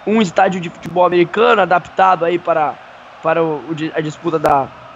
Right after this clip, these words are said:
da, do torneio da Copa América. Então, a escalação está sendo passada pela transmissão, a gente vai aguardando aí, já confirmando pra você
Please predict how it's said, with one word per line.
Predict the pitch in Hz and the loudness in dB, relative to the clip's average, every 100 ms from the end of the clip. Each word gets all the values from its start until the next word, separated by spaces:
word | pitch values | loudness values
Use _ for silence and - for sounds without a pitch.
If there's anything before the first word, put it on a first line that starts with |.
| - - - - - - - - - - - | -20 -20 -20 -20 -20 -20 -20 -20 -20 -20 -8
da, | 135 147 143 139 | 0 4 4 2
do | 139 | 0
torneio | 156 156 156 160 151 135 - - - - | -2 0 2 2 0 -4 -16 -20 -20 -2
da | 147 151 | 0 2
Copa | 156 156 | 2 2
América. | 143 185 214 220 220 202 202 - - - | 2 4 2 0 0 -2 -2 -8 -20 -16
Então, | 160 202 208 160 - - - - | -8 -4 -4 -6 -10 -20 -6 0
a | |
escalação | 180 - 185 170 - 185 | 0 2 2 2 2 -2
está | 170 170 | -2 -4
sendo | 180 170 | -4 0
passada | 165 160 156 156 | 0 2 0 0
pela | 160 | 0
transmissão, | 156 160 165 170 - 233 202 | -2 -4 -8 -6 0 2 2
a | |
gente | 165 165 156 | 0 -4 0
vai | 165 | 2
aguardando | 160 151 156 151 160 160 151 | 2 2 2 2 0 0 0
aí, | 156 165 | 0 2
já | 175 151 - - - | 2 0 -2 -16 -8
confirmando | 170 160 165 156 165 160 | -6 -4 -4 0 0 0
pra | 151 156 | 0 -2
você | 147 139 170 165 | -2 -4 0 0